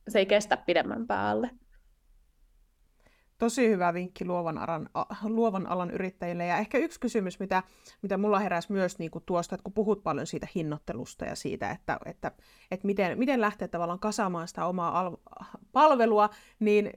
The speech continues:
Speaker 2: mitä sä sanoisit siihen, nyt jos mietit sun, mietit sun omia palveluita tai yrittäjäkollegoita,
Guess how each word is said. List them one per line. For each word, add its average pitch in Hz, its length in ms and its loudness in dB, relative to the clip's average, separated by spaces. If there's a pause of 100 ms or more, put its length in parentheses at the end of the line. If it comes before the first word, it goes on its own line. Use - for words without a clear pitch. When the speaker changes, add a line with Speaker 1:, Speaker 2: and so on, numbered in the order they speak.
(200)
Speaker 2:
mitä 311 280 0
sä 320 140 2
sanoisit 214 540 2
siihen, 214 340 0
nyt 202 120 -2
jos 214 120 -6
mietit 208 240 0
sun, - 200 -4
mietit 233 280 0
sun 196 200 -4
omia 247 320 4
palveluita 170 640 0
tai 170 400 2
yrittäjäkollegoita, 175 1160 0